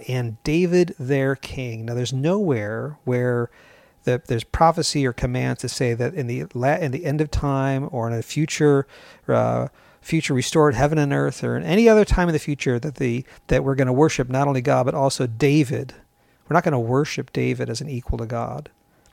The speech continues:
So this is not a reference to David. This is rather a reference to someone who was to come, the son of David, who was gonna sit on that throne. And we know that because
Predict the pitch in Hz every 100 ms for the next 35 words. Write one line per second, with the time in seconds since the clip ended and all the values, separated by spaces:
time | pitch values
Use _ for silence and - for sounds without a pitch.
0 | - - 170 220 170 165 160 135 127 -
1 | 120 - 113 135 131 131 123 139 - -
2 | - - _ _ _ _ - 156 143 131
3 | 131 120 120 127 123 - 127 123 120 127
4 | - _ _ _ _ _ _ - 160 156
5 | 135 - 135 127 127 131 139 - 160 151
6 | 127 127 127 143 143 - 139 127 127 -
7 | 143 131 123 120 - 127 160 165 165 -
8 | - - - - - - 139 143 233 330
9 | - - - - _ _ _ _ _ _
10 | _ _ - 147 147 165 156